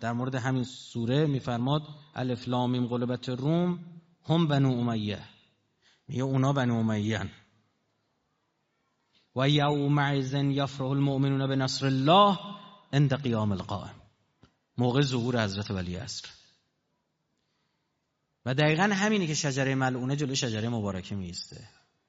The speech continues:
و دقیقاً وقت برای همینه که خداوند متعال سورهٔ نور آیهٔ سی و پنج وقتی می‌خواد شجرهٔ مبارکه رو اسم ببره، بر مبنای کی توضیح می‌ده؟ «الله نور السماوات والارض مثل نوره کمشکاة کفاتمه.»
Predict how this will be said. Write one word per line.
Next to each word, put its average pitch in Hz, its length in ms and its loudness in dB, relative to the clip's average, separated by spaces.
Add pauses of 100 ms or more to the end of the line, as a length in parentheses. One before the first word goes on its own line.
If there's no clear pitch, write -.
(420)
و 135 80 2
دقیقاً 151 540 2
وقت 160 260 0
برای 147 220 0
همینه 170 420 -2
که 127 200 -8
خداوند 127 440 -4
متعال 127 280 -6
سورهٔ 120 600 -6 (340)
نور 135 220 2
آیهٔ 127 200 -2
سی 131 160 -4
و 120 60 -4
پنج 127 280 -6
وقتی 123 220 -8
می‌خواد 123 440 -6 (460)
شجرهٔ 127 640 0
مبارکه 123 600 2
رو 123 160 0
اسم 131 320 -4
ببره، 139 640 -2 (100)
بر 131 280 4
مبنای 147 680 2
کی 214 160 -2
توضیح 180 420 2
می‌ده؟ 156 460 -2 (3000)
«الله 123 360 2
نور 135 160 2
السماوات 117 600 -2
والارض 113 380 -2
مثل 117 380 -2
نوره 135 440 -2
کمشکاة 127 800 -4
کفاتمه.» 98 640 -6